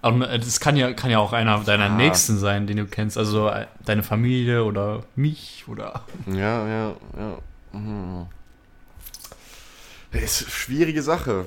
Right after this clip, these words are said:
Speaker 1: Ah, du darfst dann nie wieder Alkohol
Speaker 2: Muss nur
Speaker 1: trinken.
Speaker 2: ich das, muss nur ich das beantworten,
Speaker 1: Ja,
Speaker 2: oder
Speaker 1: würde ich
Speaker 2: musst
Speaker 1: schon
Speaker 2: du das auch
Speaker 1: sagen.
Speaker 2: beantworten? Okay, dann sag ich,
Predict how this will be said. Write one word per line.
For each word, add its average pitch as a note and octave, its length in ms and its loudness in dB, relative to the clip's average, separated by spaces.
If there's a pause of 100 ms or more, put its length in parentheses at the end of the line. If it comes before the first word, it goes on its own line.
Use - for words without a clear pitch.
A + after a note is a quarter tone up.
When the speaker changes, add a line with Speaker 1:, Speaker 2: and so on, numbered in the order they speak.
Speaker 1:
Ah, A2+ 100 0
du A#2+ 140 -2
darfst A#2 260 -2
dann B2+ 100 0
nie C#3+ 180 -2
wieder C#3+ 180 -2
Alkohol D3+ 240 6
Speaker 2:
Muss - 100 4
nur C#3+ 100 8
Speaker 1:
trinken. B2+ 140 2
Speaker 2:
ich A2 60 -6
das, F3 440 6
muss C3+ 280 0
nur A2 100 2
ich G#2+ 160 -6
das C3 200 -2
beantworten, C#3 460 -2
Speaker 1:
Ja, A2+ 120 4
Speaker 2:
oder G#2+ 160 0
Speaker 1:
würde A2+ 100 0
ich A2+ 80 -2
Speaker 2:
musst - 60 -10
Speaker 1:
schon A2+ 80 -2
Speaker 2:
du G#2+ 60 0
das G#2 80 -2
auch G2+ 100 0
Speaker 1:
sagen. G#2+ 100 -2
Speaker 2:
beantworten? F2+ 500 -12 (1600)
Okay, E2 500 -6 (560)
dann G2 280 0
sag G2+ 340 0
ich, G2 560 -8